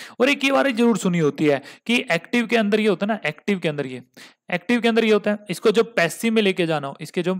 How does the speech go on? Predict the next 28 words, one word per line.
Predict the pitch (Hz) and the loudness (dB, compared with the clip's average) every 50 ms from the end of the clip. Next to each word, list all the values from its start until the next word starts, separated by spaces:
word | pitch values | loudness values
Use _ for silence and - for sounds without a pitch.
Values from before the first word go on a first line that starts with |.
| - | -6
पैसिव | - 143 135 - - - 196 | -8 -10 -10 -8 -6 -4 -2
में | 190 190 | 0 0
लेके | 185 180 170 180 170 | 0 0 0 0 0
जाना | 165 156 143 143 | 2 0 0 -2
हो, | 151 170 175 - - - - | -4 -6 -6 -10 -16 -8 -8
तो | 202 | -8
क्या | 190 - 233 220 226 | -2 2 2 4 4
करो | 214 - 220 220 | 4 2 2 2
भैया, | 196 196 208 220 220 | 2 2 2 2 0
जो | 208 240 277 - | 0 0 -2 -4
एक्टिव | 170 - - - - 233 233 | -6 -8 -6 -2 0 0 2
में | 214 233 226 - - | 2 2 0 0 0
ऑब्जेक्ट | - 185 160 139 - 214 214 - | 0 0 0 2 2 0 2 2
होता | 196 180 175 - 180 | 0 0 0 0 -2
है | 147 135 - - - - - _ _ | -2 -4 -8 -16 -20 -20 -20 _ _
उसको | 180 175 - - - 226 | -6 -6 -2 0 0 0
पैसिव | 233 - 196 180 - - 220 214 | 2 2 0 0 0 0 0 0
में | 208 220 | 2 2
सब्जेक्ट | 196 - 175 - - 165 165 - 175 | 2 0 -2 -2 -2 -4 -6 -6 -4
बना | 165 165 160 | -4 -4 -4
दो, | 156 160 156 - _ - - - - - - - | -4 -6 -8 -10 _ -20 -20 -20 -20 -10 -2 0
और | 202 220 - - - 175 | 0 0 -2 -2 -4 -4
एक्टिव | 175 - - - 254 240 | -4 -4 -4 -2 0 2
में | 240 247 240 | 2 2 2
जो | 208 233 | 2 2
सब्जेक्ट | - - - 185 147 - - 226 196 - | 0 2 0 -2 0 0 0 0 2 2
होता | 220 220 - 220 208 | 2 2 4 2 2
है | 165 - | 2 0